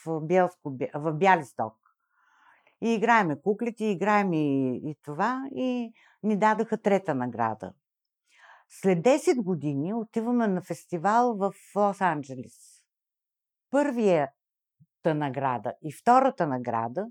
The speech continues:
също бяха на този фестивал. Те си играеха старите представления, които ги играеха още в Бялисток. А ние вече бяхме направили четиридесет, петдесет минутен спектакъл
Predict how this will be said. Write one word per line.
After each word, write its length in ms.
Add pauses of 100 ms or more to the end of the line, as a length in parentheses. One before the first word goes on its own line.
(260)
също 400
бяха 320
на 180
този 380
фестивал. 580 (400)
Те 140
си 160
играеха 500
старите 580
представления, 760
които 220
ги 120
играеха 680 (160)
още 280
в 140
Бялисток. 680 (960)
А 120
ние 260
вече 340
бяхме 340
направили 720 (220)
четиридесет, 640 (100)
петдесет 420
минутен 420
спектакъл 720